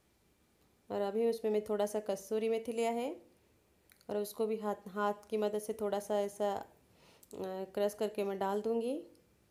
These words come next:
उससे अच्छे से taste आएगा। कसूरी मेथी से बहुत अच्छा taste आता है।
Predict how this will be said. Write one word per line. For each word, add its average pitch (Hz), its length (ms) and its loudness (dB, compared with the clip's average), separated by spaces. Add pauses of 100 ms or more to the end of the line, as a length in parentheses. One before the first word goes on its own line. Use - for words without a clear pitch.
(420)
उससे 214 300 0
अच्छे 214 380 0
से 233 120 -4
taste 226 320 -2
आएगा। 220 320 2
कसूरी 214 480 -4
मेथी 220 240 0
से 226 120 0
बहुत 220 360 -2
अच्छा 226 200 -2
taste 220 300 -2
आता 220 200 -2
है। 247 300 0